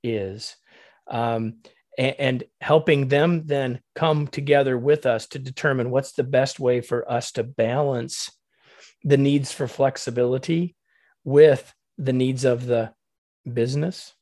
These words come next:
or organization, we'll get better results. So I think it's thinking about that balance between outcomes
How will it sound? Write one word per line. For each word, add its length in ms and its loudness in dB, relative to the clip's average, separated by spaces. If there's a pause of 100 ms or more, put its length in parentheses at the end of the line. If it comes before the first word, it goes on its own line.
(140)
or 180 -2
organization, 800 -2 (460)
we'll 80 0
get 180 0
better 200 2
results. 580 -4
So 140 -2
I 100 2
think 240 0
it's 180 -4
thinking 360 0
about 240 2
that 160 0
balance 320 0
between 320 -6
outcomes 720 0